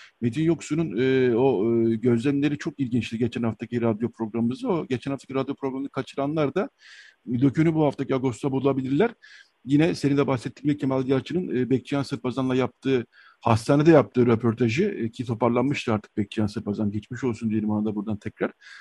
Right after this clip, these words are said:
Hastanede yaptığı röportajda ilginç, hoş, tatlı bir röportaj oldu. Bunu da buradan tekrar, e, tavsiye ederim. Evet, bu hafta, e,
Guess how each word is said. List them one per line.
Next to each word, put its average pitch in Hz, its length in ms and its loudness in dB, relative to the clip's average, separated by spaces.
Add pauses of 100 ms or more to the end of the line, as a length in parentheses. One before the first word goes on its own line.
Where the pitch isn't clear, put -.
(240)
Hastanede 143 420 2
yaptığı 127 260 0
röportajda 120 720 -4 (300)
ilginç, 147 380 -2
hoş, 156 140 -2
tatlı 147 300 -2
bir 147 60 2
röportaj 117 440 0
oldu. 120 340 2 (320)
Bunu 135 140 2
da 139 100 4
buradan 135 220 0
tekrar, 147 400 0
e, 127 400 0
tavsiye 131 400 -2
ederim. 151 320 -2 (440)
Evet, 190 320 8
bu 156 120 6
hafta, 151 420 4
e, 139 40 6